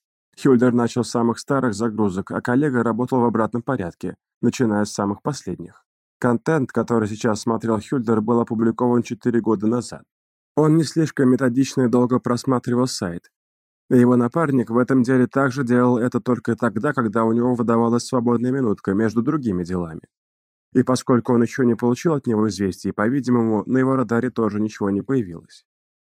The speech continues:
Пост за постом оказывались повторениями того, что он уже видел. Фотографии обнаженных или полуобнаженных девочек и молодых женщин.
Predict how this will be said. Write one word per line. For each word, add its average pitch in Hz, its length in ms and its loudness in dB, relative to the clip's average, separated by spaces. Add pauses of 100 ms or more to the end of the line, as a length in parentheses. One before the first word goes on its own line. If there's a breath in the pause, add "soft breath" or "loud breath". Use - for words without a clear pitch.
(220)
Пост 139 320 0
за 123 180 0
постом 131 420 0
оказывались 120 540 0
повторениями 120 680 0
того, 120 280 0
что - 160 -4
он 120 100 2
уже 120 200 0
видел. 87 320 -4 (600)
Фотографии 127 600 0
обнаженных 113 640 -2
или 113 140 0
полуобнаженных 117 840 0
девочек 120 480 -2
и 131 60 -4
молодых 120 420 -4
женщин. 92 480 -10